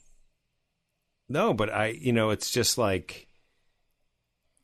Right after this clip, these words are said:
the, the things that you get passionate about that, you know, people are into also, but it's just like, it just doesn't, you know, whether the algorithm doesn't pick it up or whether it's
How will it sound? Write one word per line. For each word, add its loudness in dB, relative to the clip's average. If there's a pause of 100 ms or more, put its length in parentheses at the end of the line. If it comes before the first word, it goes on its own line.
(320)
the, 0
the 0
things 4
that 0
you 0
get 2
passionate 0
about -2 (460)
that, -4
you 2
know, 4
people 0
are 2
into 0
also, 0
but -2
it's -6
just -4
like, -6
it -12
just -4
doesn't, -2
you -2
know, 0
whether 0
the -8
algorithm 0
doesn't -4
pick -6
it 0
up 2
or -2
whether -2
it's -6